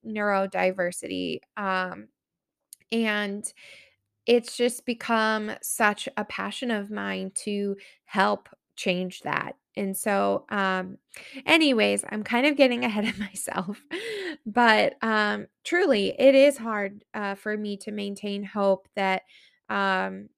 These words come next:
not only, you know, my husband and I's future children, but also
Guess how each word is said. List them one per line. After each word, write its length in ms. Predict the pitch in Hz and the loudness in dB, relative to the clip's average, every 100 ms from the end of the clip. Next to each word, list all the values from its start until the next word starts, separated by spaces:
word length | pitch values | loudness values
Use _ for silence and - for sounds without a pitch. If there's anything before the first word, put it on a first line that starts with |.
| _ _ _ - _ 226 | _ _ _ -20 _ -6
not 260 | 240 240 | -2 0
only, 880 | 247 240 240 220 208 202 196 196 - 208 | 0 0 -2 -2 -4 -6 -6 -10 -12 -10
you 180 | 208 | -6
know, 360 | 196 190 190 185 | -4 -4 -6 -8
my 80 | 202 | -8
husband 380 | 208 294 302 247 | -4 -4 0 -2
and 100 | 208 | -2
I's 280 | 208 202 - | -6 -8 -10
future 440 | 214 208 202 190 | -8 -6 -6 -8
children, 540 | 185 196 190 190 185 190 | -6 -6 -6 -6 -6 -6
but 160 | 185 196 | -8 -4
also 560 | 196 190 202 190 190 | -4 -4 -2 -2 -2